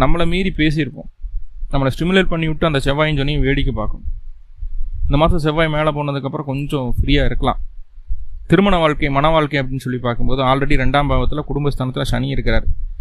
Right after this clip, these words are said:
ஏழாம் அதிபதி சந்திரன் இந்த மாத துவக்கத்துல ராசிக்குள்ள இருந்தாலும், வாழ்க்கை துணை, நீங்க என்ன சண்டை போட்டாலும் வாழ்க்கை துணை நம்மளை தேடி வரணும், பேசணும், பிடிக்கணும் அப்படிங்கிற ஒரு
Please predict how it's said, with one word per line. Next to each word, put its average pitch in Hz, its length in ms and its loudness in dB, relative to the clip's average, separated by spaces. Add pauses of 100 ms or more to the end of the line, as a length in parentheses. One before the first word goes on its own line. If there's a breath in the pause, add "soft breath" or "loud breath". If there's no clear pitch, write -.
(360)
ஏழாம் 165 300 4
அதிபதி 143 280 -2
சந்திரன் 156 380 2
இந்த 131 140 0
மாத 147 280 2
துவக்கத்துல 139 440 0 (200)
ராசிக்குள்ள 127 480 -2
இருந்தாலும், 120 440 2 (1800)
வாழ்க்கை 170 360 4
துணை, 170 260 -2 (160)
நீங்க 139 240 2
என்ன 180 100 2
சண்டை 190 220 2
போட்டாலும் 180 300 -4
வாழ்க்கை 160 200 -2
துணை 160 200 -4
நம்மளை 143 200 -2
தேடி 156 340 0
வரணும், 135 320 -2 (140)
பேசணும், 135 380 4
பிடிக்கணும் 127 320 -2
அப்படிங்கிற 139 300 -4
ஒரு 117 160 -2